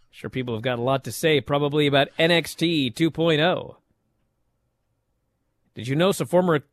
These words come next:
Kayla Inlay, who was that worker who was, oh, my, my favorite, Kayla Inlay. She was, uh,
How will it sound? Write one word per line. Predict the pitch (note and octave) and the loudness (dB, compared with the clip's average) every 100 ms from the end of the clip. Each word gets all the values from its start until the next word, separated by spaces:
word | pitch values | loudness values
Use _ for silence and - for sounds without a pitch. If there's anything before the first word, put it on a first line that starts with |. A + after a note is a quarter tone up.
| - | -8
Kayla | F3 A3 C4 A#3+ G#3+ - | 2 4 8 8 6 6
Inlay, | G3+ A#3 E3+ A2 D#2+ D2 A2 - - - _ - | 8 8 6 2 -2 -6 -8 -10 -20 -20 _ -4
who | E3 | 4
was | E3+ D#3 | 4 6
that | F#3+ F#3 | 4 4
worker | G#3+ A#3 A3 F#3+ | 6 6 6 6
who | F#3+ | 8
was, | E3 - | 6 8
oh, | B3+ B3 | 10 10
my, | D#3 E3 F#3 D#3+ - | 8 6 6 6 0
my | G3 G#3+ | 8 8
favorite, | G3+ - C4+ C4+ E3+ C3+ | 8 10 10 10 8 6
Kayla | - G3+ A3+ A3+ | 8 10 10 8
Inlay. | F3 F3 A#2+ F2 D#2+ - _ _ _ _ _ - - _ _ - | 6 6 2 -2 -10 -18 _ _ _ _ _ -20 -20 _ _ -18
She | - D#3 | -8 -2
was, | D3 B2+ B2 | 0 0 2
uh, | B2 A#2+ A2+ G#2+ G2 | 2 4 2 0 -4